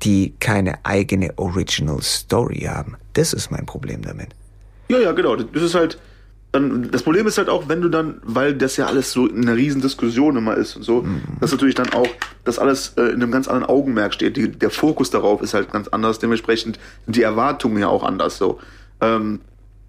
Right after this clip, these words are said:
Speaker 2: du musst halt irgendwie abliefern. Und dann mach halt eine eigene, originale, äh, originelle,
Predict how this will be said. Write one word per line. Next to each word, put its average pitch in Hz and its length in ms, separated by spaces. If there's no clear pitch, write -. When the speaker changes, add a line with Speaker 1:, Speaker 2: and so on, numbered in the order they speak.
Speaker 2:
du 120 80
musst 120 100
halt 127 80
irgendwie 120 240
abliefern. 107 460
Und 110 80
dann 123 120
mach 151 160
halt 139 200
eine 120 160
eigene, 139 420
originale, 123 720
äh, 127 40
originelle, 113 680